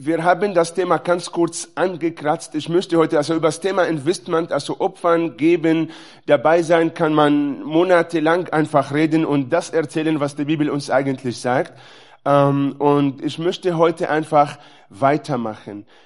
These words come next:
Ich möchte gerne weiter im Investment, habe ich das genannt, Teil zwei, weitermachen und ich bete und hoffe, dass Gott heute unser Herzen berührt.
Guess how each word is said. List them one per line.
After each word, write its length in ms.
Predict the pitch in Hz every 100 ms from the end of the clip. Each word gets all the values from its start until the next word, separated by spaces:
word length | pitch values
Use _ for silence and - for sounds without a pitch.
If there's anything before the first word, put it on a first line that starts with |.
| _
Ich 140 | - 160
möchte 300 | 202 226 185
gerne 340 | 180 180 170
weiter 320 | 160 170 170
im 160 | 151 151
Investment, 680 | 147 139 175 - 170 175 165
habe 180 | 151
ich 60 | 147
das 200 | 147 139
genannt, 460 | 143 147 147 143 -
Teil 260 | 139 131
zwei, 460 | 127 131 131 175 233 - - - - - -
weitermachen 680 | 135 202 196 180 180 175 160
und 140 | 143
ich 200 | 147 143
bete 260 | 175 220 190
und 140 | 170
hoffe, 240 | 180 175
dass 240 | 160 151 -
Gott 320 | 180 185 -
heute 440 | 151 165 170 170 151
unser 380 | 160 160 160
Herzen 640 | 135 147 143 - 143 139 135 - - - _ -
berührt. 600 | 143 147 151 123 -